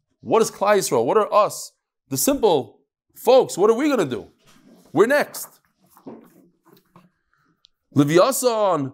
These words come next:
bechaka hoyala. Rashi over here says chaka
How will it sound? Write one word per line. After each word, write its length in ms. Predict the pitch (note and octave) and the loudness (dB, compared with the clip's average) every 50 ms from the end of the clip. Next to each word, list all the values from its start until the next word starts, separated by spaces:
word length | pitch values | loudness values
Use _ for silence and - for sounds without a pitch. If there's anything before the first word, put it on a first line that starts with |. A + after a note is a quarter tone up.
| _ - | _ -2
bechaka 760 | B2 E3+ - - - G3 A#3+ A#3+ - - G#3 E3 B2+ A#2 - | -2 -2 -2 -4 -4 -2 -2 -2 0 0 2 2 0 0 -2
hoyala. 500 | - G3+ G#3+ F#3+ D3+ C3 A#2 A#2 C3 F#3 - _ _ _ _ _ _ _ | -2 -2 0 0 -2 -4 -4 -6 -8 -10 -14 _ _ _ _ _ _ _
Rashi 240 | - F#3 A3+ C4 A3+ | -2 0 0 0 2
over 140 | C4+ A#3 G#3 | 2 2 2
here 60 | F#3 | 2
says 260 | - - G3+ F#3+ C#3 | 0 -2 -6 -6 -6
chaka 540 | - - F3 G#3+ A#3+ A#3 - F#3 D3 B2+ - | -6 -4 -2 -2 -2 -2 -2 -2 -2 -2 -4